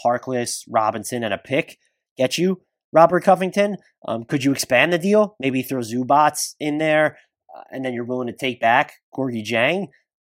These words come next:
I honestly don't know. Um, and you would have to include other money in there to make it work. Minnesota does have a little bit more roster flexibility than most teams, so maybe you, maybe you can get there. But, uh, Jay Crowder could be someone that they look at.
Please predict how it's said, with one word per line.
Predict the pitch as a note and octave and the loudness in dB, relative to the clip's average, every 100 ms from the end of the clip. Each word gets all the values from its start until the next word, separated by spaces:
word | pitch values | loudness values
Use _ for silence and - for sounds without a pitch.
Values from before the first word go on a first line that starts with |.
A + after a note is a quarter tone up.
| _ A2+ | _ -2
I | A#2+ A#2+ A#2 A2 G#2+ G#2 G2+ G2+ G2+ G2 F#2+ F#2+ F2+ F#2+ | -2 0 -4 -4 -4 -4 -4 -4 -4 -6 -6 -8 -6 -4
honestly | G2+ G2 A2+ A2 | -4 -6 -6 -4
don't | A2+ A#2+ | -2 0
know. | A#2+ - - | -2 -4 -10
Um, | G2+ G2 | -8 -6
and | G#2 A#2 | -6 -4
you | A#2+ | -2
would | B2+ | 0
have | B2+ | 0
to | B2 | -2
include | A2 B2 | -6 -4
other | G#2+ A#2+ A#2+ | -4 -4 -4
money | A2 G#2 | -4 -4
in | G#2 | -4
there | G2+ | -4
to | |
make | G#2+ G2+ | -4 -8
it | G2 | -10
work. | G#2 G#2 G#2+ | -8 -6 -8
Minnesota | A#2 A#2+ - B2 A2 | -10 -8 -4 -4 0
does | A2 G#2+ | 0 0
have | A2 A2 G2 - - - | 2 2 0 -8 -18 -12
a | |
little | B2 A2 | -10 -10
bit | G#2+ | -10
more | A2 G#2 | -8 -2
roster | A2+ G#2+ A2 | -2 -2 -6
flexibility | A2+ G#2+ G#2 G#2+ G#2+ | -6 -6 -6 -6 -6
than | G2 | -6
most | G2 A2 - | -4 -6 -6
teams, | A#2 F#2+ F#2+ - - - - | -10 -10 -12 -16 -20 -20 -8
so | C3+ | -4
maybe | A#2+ A#2+ B2 B2 | -4 -2 -2 -2
you, | A2+ A2 G#2+ - _ _ | -4 -4 -8 -10 _ _
maybe | B2+ B2+ A#2 | -4 -2 -2
you | A#2 | -4
can | A2+ G2+ | -6 -2
get | G#2+ - | 0 0
there. | F#2+ G2+ G#2 _ | -4 -8 -10 _
But, | A#2+ A2+ G#2 - - | -2 -2 -2 -8 -6
uh, | G#2 | -6
Jay | G#2 B2 | -6 -6
Crowder | C3+ D3 C3+ C#3+ C#3+ - | -2 2 4 4 2 -4
could | C3 | -8
be | A#2 | -4
someone | B2+ C#3 C3+ | -2 0 0
that | C3+ | -2
they | C3+ | -2
look | C3+ C#3 | -4 -2
at. | C#3 C#3 C#3 | 2 4 2